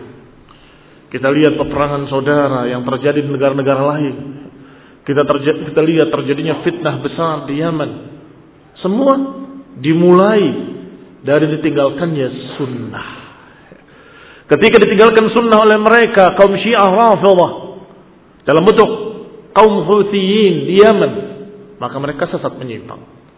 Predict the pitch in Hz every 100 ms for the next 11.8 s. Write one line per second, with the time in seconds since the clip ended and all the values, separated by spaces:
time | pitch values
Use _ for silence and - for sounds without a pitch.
0 | _ - - _ 165 202 226 233 247 240
1 | 233 233 240 226 240 247 247 233 240 233
2 | 233 240 240 240 233 240 254 247 226 -
3 | 233 233 254 240 233 247 247 214 247 240
4 | 208 202 208 208 196 151 - - - -
5 | - - _ _ _ _ 120 117 127 -
6 | 147 190 165 151 139 127 123 120 104 -
7 | - - - - _ _ _ _ _ _
8 | _ _ _ 117 127 127 143 139 160 160
9 | 156 151 165 156 165 156 151 156 - -
10 | - - - - - _ _ - 165 165
11 | 156 151 156 156 165 160 - 139